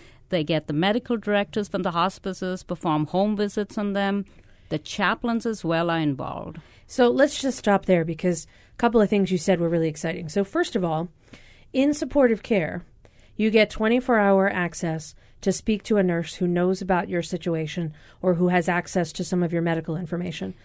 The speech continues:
Speaker 2: and they can come see you in your home.
Speaker 1: Correct.
Speaker 2: Even on a weekend.
Speaker 1: Correct. And
Speaker 2: Okay.
Speaker 1: you have access to the doctor
Speaker 2: Oh,
Speaker 1: on
Speaker 2: well,
Speaker 1: call.
Speaker 2: that was my next, that, you, you took it away. Okay.
Speaker 1: Sorry.
Speaker 2: So in addition to having the nurse come to your home,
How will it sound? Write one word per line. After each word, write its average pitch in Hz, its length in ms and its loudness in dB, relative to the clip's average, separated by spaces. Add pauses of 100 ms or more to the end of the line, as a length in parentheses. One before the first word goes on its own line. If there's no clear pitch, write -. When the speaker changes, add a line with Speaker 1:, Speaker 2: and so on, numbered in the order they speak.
(300)
Speaker 2:
and 185 260 2
they 220 260 6
can 196 240 -2
come 185 240 0
see 196 180 -2
you 175 180 4
in 165 80 0
your 165 140 -2
home. 151 220 -6 (280)
Speaker 1:
Correct. 196 360 0
Speaker 2:
Even 415 200 6
on 294 100 8
a 240 80 8
weekend. 165 440 2 (100)
Speaker 1:
Correct. 196 440 0
And 233 280 6
Speaker 2:
Okay. 226 80 2
Speaker 1:
you 226 80 4
have 220 140 2
access 196 540 0
to 180 220 -2
the 165 140 -2
doctor 147 400 -2
Speaker 2:
Oh, 156 40 -2
Speaker 1:
on 196 140 6
Speaker 2:
well, 196 140 4
Speaker 1:
call. 151 320 0 (160)
Speaker 2:
that 208 180 4
was 185 160 0
my 165 160 0
next, 277 560 -2
that, - 140 -10 (160)
you, 175 360 -6
you 165 200 -6
took 330 240 -8
it 440 120 -2
away. 453 280 4
Okay. 226 240 4
Speaker 1:
Sorry. - 180 -12 (100)
Speaker 2:
So 254 220 8
in 339 320 6
addition 311 380 6
to 262 120 4
having 233 380 6
the 202 80 2
nurse 302 400 0
come 180 240 2
to 180 100 -4
your 160 140 0
home, 156 320 -2